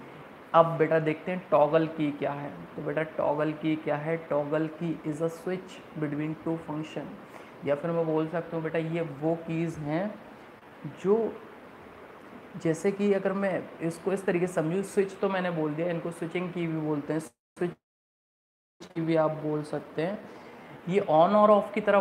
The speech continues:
work करती हैं। On off की तरह work करती हैं का मतलब क्या है? जैसे अगर आप देखें तो computer में एक की होती है caps lock। क्या होती है बेटा?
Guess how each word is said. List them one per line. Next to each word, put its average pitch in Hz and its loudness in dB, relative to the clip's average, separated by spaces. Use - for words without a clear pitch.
work 151 4
करती - -4
हैं। 143 -6
On - -4
off 175 -6
की 180 -2
तरह 170 2
work 156 -2
करती 156 -2
हैं 165 0
का 160 -2
मतलब 156 -2
क्या 160 2
है? 165 0
जैसे 156 -2
अगर 160 4
आप 160 6
देखें 147 -2
तो 180 -2
computer 165 0
में 175 -2
एक 170 -6
की 180 -4
होती 170 -4
है 185 -2
caps 151 -2
lock। 135 -4
क्या - -10
होती 156 0
है 165 4
बेटा? 160 4